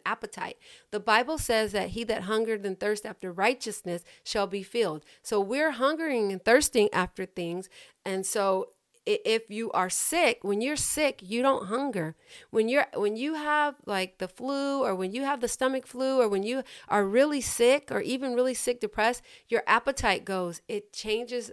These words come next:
the way your brain is responding and sending messages of hunger.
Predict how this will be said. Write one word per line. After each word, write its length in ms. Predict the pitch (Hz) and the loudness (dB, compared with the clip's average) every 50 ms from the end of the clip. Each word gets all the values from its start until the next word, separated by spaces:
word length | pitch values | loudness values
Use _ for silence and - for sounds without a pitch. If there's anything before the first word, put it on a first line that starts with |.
| - | -18
the 260 | - 175 170 202 196 | -14 -8 -6 -4 -4
way 220 | 190 202 202 202 214 | -2 0 0 0 0
your 220 | 220 202 208 196 | 0 0 -2 -2
brain 560 | 180 170 170 180 185 196 208 208 208 208 208 208 - - - - - | -2 -4 -4 -2 0 4 6 6 6 6 4 0 -6 -18 -20 -8 -2
is 340 | - 208 202 190 190 185 - - | 0 0 0 0 -2 -4 -6 -10
responding 960 | - 165 202 196 - - - - 185 190 208 214 220 214 190 196 185 180 180 - - | -8 -6 -6 -6 -6 -6 -4 -2 -2 0 0 0 -2 -2 -2 -2 -2 -2 -4 -6 -6
and 180 | - 196 185 180 | -6 -6 -6 -6
sending 420 | - - 226 226 214 208 190 180 | -4 -4 -2 0 0 0 0 0
messages 520 | 180 190 214 214 - 214 180 185 190 185 - | 0 0 0 -2 -4 -6 -4 -4 -4 -4 -4
of 180 | - 185 165 165 | -6 -8 -8 -4
hunger. 460 | - 233 262 277 240 180 147 143 | 0 2 2 2 2 -2 -4 -8